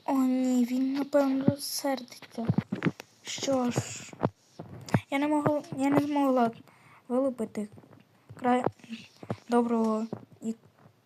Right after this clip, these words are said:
особливого хлопця. Тепер у нас є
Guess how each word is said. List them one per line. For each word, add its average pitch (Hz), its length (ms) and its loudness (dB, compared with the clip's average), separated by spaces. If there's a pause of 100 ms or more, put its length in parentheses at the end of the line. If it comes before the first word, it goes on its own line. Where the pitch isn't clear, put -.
особливого 226 680 4
хлопця. 214 480 -4 (2500)
Тепер 294 300 2
у 320 40 2
нас 320 380 2
є 294 340 2